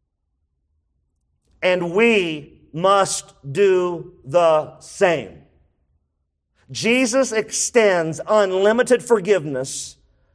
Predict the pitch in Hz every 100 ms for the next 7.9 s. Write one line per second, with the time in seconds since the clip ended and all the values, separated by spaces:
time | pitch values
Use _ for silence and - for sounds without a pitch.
0 | _ _ _ 175 185 180 220 226 202 180
1 | 135 202 170 - 196 170 147 190 220 214
2 | - 247 269 247 - 233 220 202 247 254
3 | 240 240 233 247 220 - 262 208 208 -
4 | - 214 202 - 220 214 214 196 240 202
5 | 175 240 240 233 208 - 196 196 160 -
6 | 185 190 185 254 262 226 190 214 143 -
7 | 202 202 220 226 277 247 131 - -